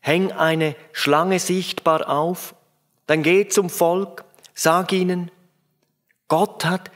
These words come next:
Rettung geschaffen. Aber es gibt eine Bedingung, ihr müsst kommen zu dieser Schlange und dann auf diese Schlange blicken und dann werdet ihr wieder gesund werden.“ Mose machte das.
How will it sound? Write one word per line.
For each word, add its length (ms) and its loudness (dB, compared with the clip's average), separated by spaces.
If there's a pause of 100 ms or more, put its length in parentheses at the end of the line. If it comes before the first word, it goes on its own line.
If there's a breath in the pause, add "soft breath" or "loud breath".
(160 soft breath)
Rettung 520 -2
geschaffen. 520 -8 (680)
Aber 160 4
es 100 -2
gibt 200 0
eine 160 2
Bedingung, 540 0 (220 loud breath)
ihr 160 2
müsst 340 0
kommen 440 -2 (1700 soft breath)
zu 120 -4
dieser 220 0
Schlange 520 0
und 100 -2
dann 360 -2
auf 160 -2
diese 240 -2
Schlange 380 0
blicken 540 -2 (560 soft breath)
und 180 -8 (100)
dann 300 0
werdet 340 -2
ihr 160 -2
wieder 160 -4
gesund 400 -6
werden.“ 240 -18 (220)
Mose 280 2
machte 400 -2
das. 400 -4